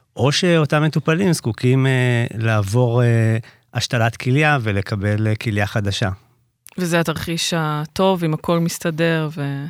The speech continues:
Speaker 1: נכון.
Speaker 2: כן.
Speaker 1: זה חלומו של כל, אה, מטופל שסובל מאי ספיקת כליות סופנית.
Speaker 2: כן. ואם אנחנו כזה מדברים על המחלה באופן כללי, כשאנשים, אה,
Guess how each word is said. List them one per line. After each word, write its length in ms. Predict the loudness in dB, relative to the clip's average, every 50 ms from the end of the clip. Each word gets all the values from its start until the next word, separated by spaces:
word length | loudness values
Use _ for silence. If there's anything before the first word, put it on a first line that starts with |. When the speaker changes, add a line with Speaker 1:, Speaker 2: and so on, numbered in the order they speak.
| -8
Speaker 1:
נכון. 400 | -6 -6 -6 -6 -6 -8 -10 -10 -12 -14 -20 _ _ _ -10
Speaker 2:
כן. 180 | -6 -4 -4 -4 -6 -8 -14 -20 -8 -4
Speaker 1:
זה 120 | -2 -2
חלומו 440 | 0 2 2 2 4 4 4 2 2
של 200 | 0 -2 -4 -4
כל, 320 | -4 -2 0 2 2 2 2
אה, 220 | 2 2 2 2
מטופל 720 | 0 0 -2 -4 -6 -8 -6 -2 0 0 2 2 2 0 -2
שסובל 440 | -2 -4 -4 -4 -4 -2 -2 0
מאי 220 | 0 0 0 0 -2
ספיקת 400 | -4 -6 -8 -8 -6 -6 -8 -8
כליות 340 | -8 -6 -6 -6 -6 -8 -10
סופנית. 540 | -14 -14 -12 -12 -12 -12 -14 -16 _ _ _ _ _ _ -8
Speaker 2:
כן. 180 | -6 -4 -4 -4 -6 -8 -10 _ _ _ _ _ _ _ _ _ _ _ _
ואם 580 | -8 -2 0 2 2 2 2 2 2 2 0 0
אנחנו 680 | 0 0 -2 -2 0 0 2 2 2 0 0 0 -2 -4
כזה 220 | -4 -6 -4 -2 -2
מדברים 480 | -2 -2 -2 -2 -2 0 0 0 0
על 120 | 0 0 0
המחלה 580 | 0 0 0 0 -2 -2 -2 0 0 2 2
באופן 320 | 2 0 -2 -2 -2 -2 -4
כללי, 360 | -2 -2 -2 0 0 0 0
כשאנשים, 540 | -2 -2 -2 0 0 0 0 0 0 2 2
אה, 240 | 2 2 0 0